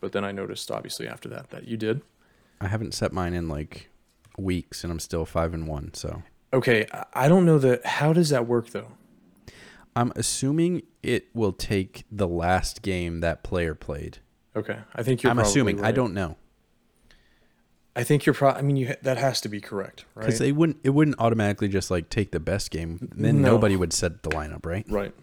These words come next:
Speaker 1: exactly.
Speaker 2: Yeah, so I'm assuming it'll take the last game.
Speaker 1: Yeah, that's probably right. And you're fi-, what are you, five one and one?
Speaker 2: Yeah.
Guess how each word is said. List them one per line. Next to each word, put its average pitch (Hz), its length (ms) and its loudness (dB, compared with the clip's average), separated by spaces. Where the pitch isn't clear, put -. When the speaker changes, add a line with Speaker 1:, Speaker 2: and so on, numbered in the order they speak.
Speaker 1:
exactly. 104 500 -10
Speaker 2:
Yeah, - 240 -10
so - 160 -6
I'm 120 140 0
assuming 135 320 2
it'll 107 160 4
take - 220 2
the - 80 0
last 78 280 -2
game. - 240 -8
Speaker 1:
Yeah, - 140 -16
that's - 180 -10
probably 104 260 -8
right. 104 340 -12
And 113 240 0
you're 113 180 6
fi-, 117 300 4
what 127 160 4
are 117 40 4
you, 110 80 2
five 110 260 0
one 113 180 0
and 110 140 0
one? 123 240 0
Speaker 2:
Yeah. 92 300 -4